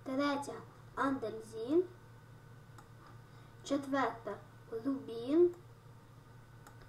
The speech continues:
І остання ендерзін.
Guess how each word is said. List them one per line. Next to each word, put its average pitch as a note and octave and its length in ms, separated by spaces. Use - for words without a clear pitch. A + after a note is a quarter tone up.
І C#4+ 220
остання E4 1200
ендерзін. C#4 800